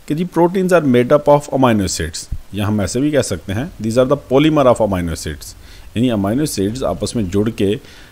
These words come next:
प्रोटीन्स बनाते हैं। तो इसकी composition के अंदर जो amino acids हैं वो किस चीज़ के बने हैं? They are made up of carbon, nitrogen, oxygen and hydrogen। इस चीज़ को समझने के लिए आप ज़रा diagram के ऊपर focus करें।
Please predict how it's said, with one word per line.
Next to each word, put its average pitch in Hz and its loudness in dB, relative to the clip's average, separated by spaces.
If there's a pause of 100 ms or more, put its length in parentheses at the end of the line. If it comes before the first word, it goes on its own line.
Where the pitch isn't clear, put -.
(380)
प्रोटीन्स 139 2
बनाते 85 -4
हैं। 76 -6 (1120)
तो - 0
इसकी 214 0
composition 202 0
के 208 -2
अंदर 110 2
जो 123 2
amino 113 2
acids 101 0
हैं 117 -2 (280)
वो 165 0
किस 180 0
चीज़ 185 0
के 185 0
बने 170 2
हैं? 180 0 (120)
They 135 6
are 135 4
made 131 2
up 143 4
of - 0 (180)
carbon, 110 -2
nitrogen, 143 0 (480)
oxygen 165 0 (220)
and 170 2
hydrogen। 87 2 (960)
इस 220 2
चीज़ 247 4
को 254 2
समझने 143 4
के 110 0
लिए 110 2 (100)
आप 131 2
ज़रा 127 6
diagram 107 2
के 143 0
ऊपर 147 2
focus 92 -4
करें। 113 -2